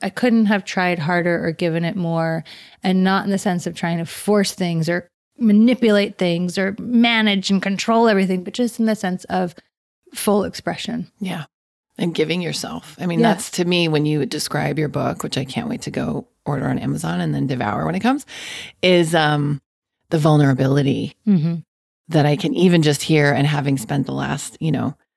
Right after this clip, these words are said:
Speaker 2: fifty-six minutes with you, I can feel that there's that vulnerability
Speaker 1: Mm-hmm.
Speaker 2: born out of your life experience and the wisdom from that. And that's what
Speaker 1: Thank
Speaker 2: makes
Speaker 1: you.
Speaker 2: such a compelling story. That's what makes a page turner, 'cause we're with that person, that character going, <gasps> "I felt that." Maybe not that exact set of
Speaker 1: Yeah.
Speaker 2: experiences, but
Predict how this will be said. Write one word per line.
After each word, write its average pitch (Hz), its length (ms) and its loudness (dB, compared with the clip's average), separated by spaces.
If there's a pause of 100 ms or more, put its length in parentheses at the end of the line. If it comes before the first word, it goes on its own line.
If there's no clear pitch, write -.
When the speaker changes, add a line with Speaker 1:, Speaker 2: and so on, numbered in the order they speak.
(180)
Speaker 2:
fifty-six - 580 -6
minutes 143 360 0
with 143 180 -4
you, 135 320 0
I 139 80 0
can 139 200 -2
feel 139 460 -4
that 135 160 -6
there's 139 260 -6
that 147 220 -8
vulnerability 147 920 0
Speaker 1:
Mm-hmm. 190 160 0 (340)
Speaker 2:
born 156 440 4
out 143 200 0
of 139 180 0
your 143 340 -2
life 135 260 -2
experience 147 640 -4
and 143 100 -2
the 139 80 -2
wisdom 143 360 -4
from - 240 -10
that. - 280 -10
And 151 200 2
that's 151 260 -2
what 160 100 -4
Speaker 1:
Thank 165 60 -4
Speaker 2:
makes 143 280 -2
Speaker 1:
you. 170 60 -6
Speaker 2:
such 165 300 -6
a 165 60 -4
compelling 156 600 -6
story. 135 520 -6
That's - 220 -10
what 127 100 -6
makes - 280 -6
a 131 60 -6
page 113 420 -6
turner, 151 380 -4
'cause - 160 -12
we're 151 140 -4
with 160 400 -4
that - 280 -8
person, 160 380 -6
that - 160 -12
character 165 480 -8
going, 156 340 -8
<gasps> - 20 -8
"I 262 640 -2
felt 214 340 -4
that." 180 320 -2
Maybe 190 200 4
not 196 200 2
that 190 120 0
exact 175 360 -4
set 180 180 -2
of 165 60 -4
Speaker 1:
Yeah. 175 40 -4
Speaker 2:
experiences, 175 760 -2
but 147 280 -6